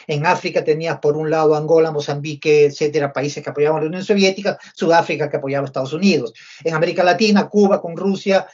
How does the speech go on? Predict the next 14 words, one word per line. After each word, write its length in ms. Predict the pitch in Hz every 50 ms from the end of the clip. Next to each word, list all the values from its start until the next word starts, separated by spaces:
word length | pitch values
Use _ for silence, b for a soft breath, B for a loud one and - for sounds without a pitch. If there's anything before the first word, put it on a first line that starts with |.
| B _ _
eh, 180 | - 156 160 156
la 100 | 151 156
Unión 180 | 160 175 185
Soviética 600 | 196 202 190 190 196 190 190 202 196 - 202 175
y 120 | 160 156 151
las 160 | 151 - -
dictaduras, 540 | 147 139 - 147 151 160 160 160 160 143 -
este, 280 | 147 139 - 151 143
de 180 | 135 139 135 131
Cono 280 | - - 160 156 151 156
Sur 340 | 147 - 165 165 160 151 b b b b
con 160 | _ 165 151 143
Estados 320 | 139 - 147 143 143 143
Unidos. 400 | 147 180 190 151 127 117 - b